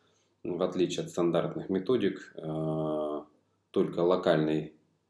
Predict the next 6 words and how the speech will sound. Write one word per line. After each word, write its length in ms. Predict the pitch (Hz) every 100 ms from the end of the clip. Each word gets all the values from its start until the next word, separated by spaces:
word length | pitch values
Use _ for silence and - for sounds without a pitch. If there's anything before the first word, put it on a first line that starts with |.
| _ _ _ _
препараты 680 | 87 85 90 82 80 78 - - _ _ -
в 60 | 85
виде 200 | 80 80
антисептиков 840 | 80 98 - - - - 98 92 -
и 400 | 117 120 123 - - _ _ _ _
некоторые 760 | - 110 - - 98 92 95